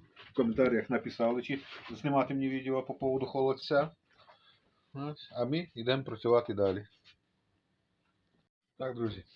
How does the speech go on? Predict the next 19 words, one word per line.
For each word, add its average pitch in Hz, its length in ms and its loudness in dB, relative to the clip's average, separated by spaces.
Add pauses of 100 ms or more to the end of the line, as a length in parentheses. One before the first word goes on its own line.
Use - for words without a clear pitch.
поки 123 220 2
ми 113 120 -2
займалися 110 540 -2
нашими 110 420 -2
баночками, 110 800 -4
наше 123 380 -2 (380)
місце 120 540 -2 (440)
постояло, 117 720 2 (320)
напиталось, 113 680 2 (180)
запах 127 360 2
іде, 107 280 -2
м, 120 300 2 (880)
безумний. 113 680 2 (140)
Ось, 104 240 -2
баночки 127 460 -2
ми 104 100 -4
беремо 107 440 -2 (560)
ось 117 240 -2
такі, 117 500 -4